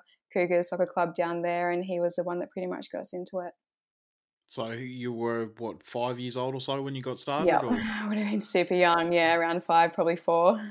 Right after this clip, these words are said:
Speaker 1: <laughs>
Speaker 2: You started playing with the women from a fairly young age at Culburra Cougars as well, I understand.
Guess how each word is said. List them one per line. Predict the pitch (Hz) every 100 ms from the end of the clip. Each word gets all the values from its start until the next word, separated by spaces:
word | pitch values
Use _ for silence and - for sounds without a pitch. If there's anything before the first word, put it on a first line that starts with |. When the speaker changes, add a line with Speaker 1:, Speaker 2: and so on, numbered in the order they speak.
| 208
Speaker 1:
<laughs> | - - _ _ _ _ _ -
Speaker 2:
You |
started | 123 139 139 131
playing | 131 123 123
with | 117
the |
women | 117 135 127
from | 110 123 113
a |
fairly | 107 120 113
young | 110 107
age | 110 107 104 110
at | -
Culburra | 110 107 107 107
Cougars | 98 113 104 98
as | 101 98
well, | 113 117
I | 104
understand. | 98 98 - 95 87